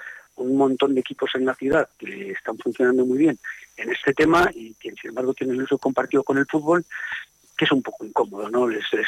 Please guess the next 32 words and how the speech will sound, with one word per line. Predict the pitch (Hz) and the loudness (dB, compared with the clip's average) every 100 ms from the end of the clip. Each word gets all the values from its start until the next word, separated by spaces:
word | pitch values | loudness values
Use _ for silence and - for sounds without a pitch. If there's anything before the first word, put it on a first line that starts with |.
| - | -2
les | 113 110 | -4 -4
restringe | - 143 135 127 | 0 2 2 2
mucho | 147 143 160 156 | 2 2 2 2
y | 143 127 123 | 2 0 -2
imposibilita | 117 127 - 117 127 139 | -4 -6 -4 -4 -4 -2
el | 117 | -2
crecimiento | - - 113 117 110 113 | -4 -8 -4 -4 -2 -2
de, | 104 101 98 - - - - | 0 0 0 -4 -10 -10 0
del | 110 110 | 2 2
deporte. | 110 147 147 - - - - | 0 2 0 -2 -10 -8 -10
Entonces, | - 147 147 165 151 | 0 0 4 2 4
yo | 165 | 2
creo | - 175 | 2 2
que | 143 - | 0 -2
quizá | 139 156 | -2 0
no, | 151 147 147 | 4 4 4
no | 156 | 2
tendríamos | 131 117 104 - | 0 -2 -6 -8
que | - | -10
mezclar | - - 101 | -8 -6 -6
estas | - - | -6 -8
cosas, | - - 95 - | -6 -6 -6 -2
que, | 101 | -4
que, | - 107 - 110 - - | -4 -12 -10 -10 -10 -4
que | 117 | 0
lo | 117 | 2
ideal | 127 147 - | 4 2 2
sería | 160 165 107 - - _ - | 4 4 2 -4 -20 _ -2
tener, | 135 143 - | 2 2 2
por | 135 | 2
una | 147 160 | 4 4
parte, | 123 110 - 117 | 2 -2 -4 -10